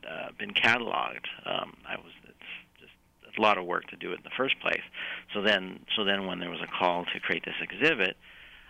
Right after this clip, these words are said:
I had to go back through all this partially cataloged material to, to sort out what we wanted.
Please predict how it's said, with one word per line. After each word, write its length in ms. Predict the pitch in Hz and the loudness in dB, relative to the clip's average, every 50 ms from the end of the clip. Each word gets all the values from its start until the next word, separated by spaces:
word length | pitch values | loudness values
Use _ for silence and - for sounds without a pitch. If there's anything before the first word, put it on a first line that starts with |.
| - _ - | -18 _ -2
I 80 | 107 | 2
had 100 | 107 107 | 2 2
to 80 | 95 98 | 2 2
go 120 | 92 98 | 0 0
back 220 | 90 95 90 87 - - | 2 2 2 2 2 0
through 140 | - 87 92 | -2 2 2
all 180 | 90 90 90 | 4 4 4
this 140 | 90 90 90 - - - | 2 0 -4 -6 -8 -2
partially 360 | - - 92 87 - - - | 0 2 4 4 4 4 2
cataloged 460 | - - 87 85 85 82 82 80 - | -2 -2 -2 -2 -2 -2 -4 -4 -6
material 500 | - - - - 135 117 110 101 90 87 - - | -2 0 2 2 4 4 2 0 -2 -4 -4 -6
to, 80 | - - | -4 -6
to 400 | - - - - - - - 85 - - - - - - | -6 -6 -10 -12 -10 -8 -6 -4 -2 -2 0 2 2 2
sort 220 | 101 92 - - - | 2 2 2 2 2
out 240 | 80 80 80 - - | 2 2 2 0 -2
what 140 | - - | -6 -6
we 140 | - 95 92 | -6 -6 -6
wanted. 500 | 95 90 87 85 82 92 - - - - | -4 -2 0 0 0 0 0 -2 -4 -6